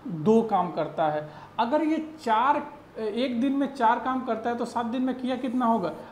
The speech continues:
अट्ठाईस काम किया होगा। एक कितना किया होगा? चौबीस काम किया होगा। एक कितना काम किया होगा? अरे बीस काम किया होगा, यही तो किया होगा।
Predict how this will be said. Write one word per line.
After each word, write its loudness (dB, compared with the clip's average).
अट्ठाईस -4
काम -2
किया -4
होगा। -2
एक 0
कितना 2
किया 2
होगा? 0
चौबीस 0
काम -4
किया -4
होगा। -2
एक -2
कितना 2
काम 2
किया 4
होगा? 0
अरे 0
बीस -4
काम -8
किया -10
होगा, -12
यही 2
तो 0
किया 0
होगा। -2